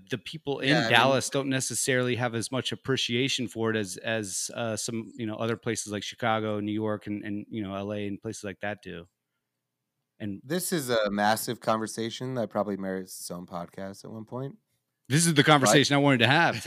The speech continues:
Speaker 2: <laughs>
Speaker 1: Let's do it.
Speaker 2: Uh,
Speaker 1: I wanna hear your thoughts.
Speaker 2: the Dallas Film Commission is a fucking joke.
Speaker 1: Yep.
Speaker 2: The Texas Film Commission is also pretty much a joke. Um, that said, there are some brilliant minds in the local comedy scene,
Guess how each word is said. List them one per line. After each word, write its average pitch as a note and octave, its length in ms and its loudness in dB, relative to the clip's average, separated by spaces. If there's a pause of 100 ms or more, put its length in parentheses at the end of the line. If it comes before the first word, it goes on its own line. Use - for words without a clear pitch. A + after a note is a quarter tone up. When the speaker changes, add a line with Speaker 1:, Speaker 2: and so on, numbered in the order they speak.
(120)
Speaker 2:
<laughs> - 40 -20
Speaker 1:
Let's A#2 120 -6
do D3+ 220 6
it. G#2+ 200 2
Speaker 2:
Uh, A2+ 600 -6
Speaker 1:
I G#2 60 0
wanna C#3 180 0
hear C3+ 100 -2
your A#2 140 -2
thoughts. - 480 -4 (680)
Speaker 2:
the A#2 80 -18
Dallas D3+ 420 2
Film C#3+ 220 0
Commission D3+ 480 -6
is C3 140 -10
a G2+ 80 -8
fucking A2 380 -8
joke. G2+ 340 -12 (420)
Speaker 1:
Yep. F#2+ 220 -14
Speaker 2:
The - 80 -10
Texas - 440 -2
Film G#2+ 200 0
Commission G2+ 360 -6
is F#2+ 140 -10
also A2+ 340 -4
pretty F#2+ 280 -10
much F#2 180 -10
a F#2 60 -18
joke. E2 300 -20 (680)
Um, G#2 460 -6 (160)
that C#3+ 260 0
said, A2+ 520 2 (1500)
there D#3+ 200 4
are G3+ 160 4
some G#2+ 260 -2
brilliant G#2+ 400 4
minds G#2+ 520 0
in G2+ 220 -8
the F#2+ 80 -8
local A2 300 -6
comedy A2+ 380 -4
scene, D#3+ 560 -6